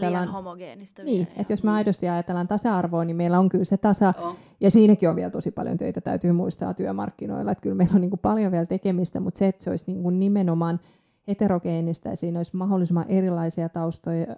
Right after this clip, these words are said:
Speaker 1: taustoja, erinäköisiä
Speaker 3: Mm.
Speaker 1: ihmisiä politiikassa taustastaan niinku huolimatta, niin kyllä mä
Speaker 3: Joo.
Speaker 1: väittäisin, että me
Speaker 3: Mm.
Speaker 1: ollaan vielä aika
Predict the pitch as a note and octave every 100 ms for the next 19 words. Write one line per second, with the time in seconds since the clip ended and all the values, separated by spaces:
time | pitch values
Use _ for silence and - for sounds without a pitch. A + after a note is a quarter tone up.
0 | _ G3 F#3 F3 - E3 D#3+ - F3 E3+
1 | F3 F3 E3+ E3 E3+ F3 E3+ E3+ - D#3+
2 | D#3+ _ _ _ _ _ _ - F#3 F3
3 | F3 E3+ E3+ - - E3 - - F3 D#3+
4 | - F3 - F3 E3+ F3 F3+ G#3+ F3 D#3+
5 | E3 - F3 E3+ F3 - _ _ _ -
6 | - - F#3+ F3+ F3 - - _ - -
7 | G3+ G3 - - - F3 E3 F3 - -
8 | - F#3 -